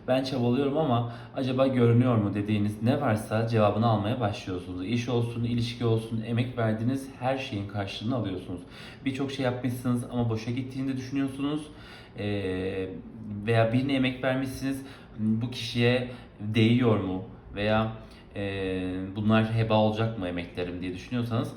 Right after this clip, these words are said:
e, artık değecek. Yani düzelip istediğiniz kıvamda olacak her şey. Ama şunu da bilin, eksik kalanlar varsa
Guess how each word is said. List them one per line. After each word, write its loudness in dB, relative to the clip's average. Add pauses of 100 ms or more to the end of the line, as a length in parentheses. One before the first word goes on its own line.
(360)
e, -2
artık 0
değecek. -2 (140)
Yani -2
düzelip -2 (340)
istediğiniz -4
kıvamda 0
olacak 2
her 0
şey. -8 (520)
Ama -2
şunu -6
da 0
bilin, 0 (300)
eksik -12
kalanlar 2
varsa 0